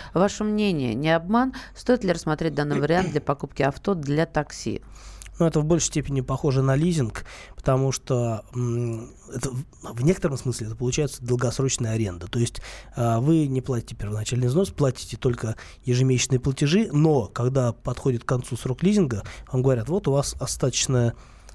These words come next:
Speaker 2: а, остаточный платёж, там, сорок процентов, например,
Speaker 1: Мгм.
Speaker 2: да? А, либо платите его, э, там, сразу, вот, либо, соответственно, сдавайте машину». Поэтому
Speaker 1: Ну,
Speaker 2: вот
Speaker 1: а если ты сдашь всё, с тебя больше с-, долги снимаются?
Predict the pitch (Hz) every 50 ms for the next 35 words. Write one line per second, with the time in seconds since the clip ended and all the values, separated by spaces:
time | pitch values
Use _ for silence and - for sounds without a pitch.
0 | - - 120 107 98 113 - 151 139 - - 143 127 151 143 139 - 202 214 202
1 | - - 110 95 90 87 - - - - - - - 196 180 - - - - -
2 | - 107 92 - - - - - - - 120 - - 107 104 104 101 - - 151
3 | 165 190 - - - - - - - - - - - 127 117 117 117 113 113 113
4 | 110 110 110 101 95 95 95 - 143 180 180 165 - 165 160 160 151 - 240 233
5 | - 143 110 104 - - - - - 131 120 117 113 113 - - - - - -
6 | - - 107 - - 143 135 113 92 87 - - - - - - - - - -
7 | - - - 131 127 123 110 - 110 127 185 202 185 180 160 139 127 123 117 120
8 | 123 123 160 165 - - 123 113 113 113 135 143 - 113 92 90 - - 85 -
9 | - - - - - - - - - - - 127 143 156 - 175 156 151 151 151
10 | 147 147 143 139 139 135 131 123 120 - 185 175 160 160 165 170 180 202 208 190
11 | - 165 - - 160 151 127 135 131 147 143 - - - 170 156 139 - - 160
12 | 156 170 165 160 147 147 156 156 - - - 156 151 151 147 - - - 131 135
13 | 151 156 160 151 143 156 147 - - 170 185 220 277 294 247 - - - 127 -